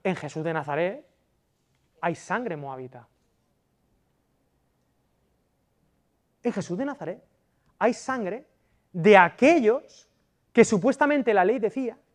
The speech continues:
que no podían entrar. ¿Por qué digo esto? Porque en el Antiguo Testamento hay voces, es una orquesta,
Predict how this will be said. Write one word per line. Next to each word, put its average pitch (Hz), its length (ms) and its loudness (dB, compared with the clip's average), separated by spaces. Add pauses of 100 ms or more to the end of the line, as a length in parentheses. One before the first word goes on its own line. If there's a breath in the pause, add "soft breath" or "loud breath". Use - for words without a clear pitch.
(600)
que 170 140 -4
no 202 320 -4 (560)
podían 151 300 -4
entrar. 170 300 -12 (340)
¿Por 226 160 4
qué 302 100 4
digo 294 200 2
esto? - 320 -8
Porque 262 280 -2
en 302 80 0
el 311 80 -2
Antiguo 359 240 -2
Testamento 311 400 -2
hay 262 120 2
voces, 190 420 0
es 233 100 -16
una 302 140 0
orquesta, 190 720 -6